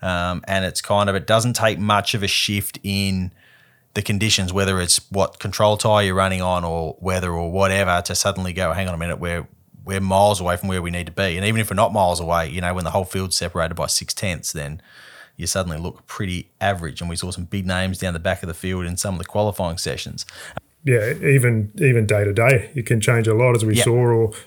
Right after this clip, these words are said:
Speaker 2: one ten-minute session to the next if you don't quite get everything right. So,
Speaker 1: Yeah.
Speaker 2: yeah, being consistently up there like they have been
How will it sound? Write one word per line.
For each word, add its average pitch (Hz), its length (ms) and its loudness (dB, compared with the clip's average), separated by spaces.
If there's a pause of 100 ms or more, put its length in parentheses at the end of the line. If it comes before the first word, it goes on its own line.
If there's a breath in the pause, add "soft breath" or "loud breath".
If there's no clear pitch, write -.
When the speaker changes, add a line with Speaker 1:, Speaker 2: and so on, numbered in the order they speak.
Speaker 2:
one 117 220 4
ten-minute 113 480 2
session 120 300 4
to 113 60 2
the 107 100 2
next 113 320 0
if 113 120 -4
you 113 80 0
don't 110 280 0
quite 110 360 -2
get 110 160 2
everything 104 280 2
right. 113 360 0
So, 101 280 -2 (120)
Speaker 1:
Yeah. 107 140 0 (160 loud breath)
Speaker 2:
yeah, 117 180 4
being 113 300 4
consistently 110 640 2
up 107 180 -2
there 110 160 4
like 104 200 2
they 107 120 2
have 107 240 0
been 110 340 -2